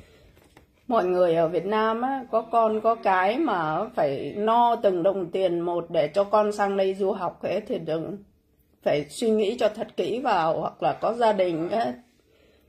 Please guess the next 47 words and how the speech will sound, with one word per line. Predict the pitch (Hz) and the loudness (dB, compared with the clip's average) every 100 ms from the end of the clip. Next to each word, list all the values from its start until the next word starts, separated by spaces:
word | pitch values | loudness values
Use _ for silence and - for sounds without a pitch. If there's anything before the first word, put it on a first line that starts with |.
| - - | -20 -4
thân | 214 214 214 | 0 0 2
quen | 220 214 208 | 6 6 6
giúp | 208 262 254 | 0 -2 -2
đỡ | 196 202 233 269 | 4 4 4 -2
rồi | 247 175 | -2 -4
này | 160 - | -4 -4
kia | 247 214 | -4 -4
các | 233 | -4
thứ | 226 202 254 | -4 -2 0
thì, | 269 180 170 _ - | 0 -2 -4 _ -4
thì | - 170 | -2 2
hắn | 156 196 269 | 2 0 0
cho | 226 220 | 4 4
các | 202 247 - | 2 -4 0
cháu | 180 214 | 0 0
sang | - 214 208 | -2 -2 2
đây | 202 190 202 | 2 0 -4
chứ. | 220 220 196 | -2 -2 0
Trời | 196 170 151 | 0 0 0
ơi, | 180 196 202 208 202 | 0 0 0 0 0
thấy | 208 202 269 | 0 0 -2
chúng | 254 | -2
nó | 262 269 | -2 4
tội | 214 196 185 | 6 6 4
lắm. | 190 196 233 330 - _ _ _ _ _ _ - | 2 2 2 -2 -4 _ _ _ _ _ _ -8
Mình | 208 202 208 | 0 2 4
nghe | 233 254 247 | 4 4 2
thấy | |
cái | 233 311 - | 0 -2 -2
tin | 269 254 | -2 0
tức | 330 339 | -4 0
như | 277 247 | 0 4
thế, | 233 247 277 | 4 6 4
mình | 311 254 196 185 | 2 0 0 0
không | 269 254 254 | 0 0 2
phải | 233 170 | 2 4
là | 165 185 | 2 2
mình | 190 185 175 170 156 214 | 0 -2 -4 -4 -4 -2
nghĩ | - | 0
là, | 330 262 | 0 2
"ồ, | 208 220 208 202 | 4 6 6 4
dân | 202 277 247 | 4 2 4
Việt | 226 233 | 0 4
Nam | 262 233 311 | 2 2 2
thế | 302 | 0
này | 262 | 0
thế | 214 | -2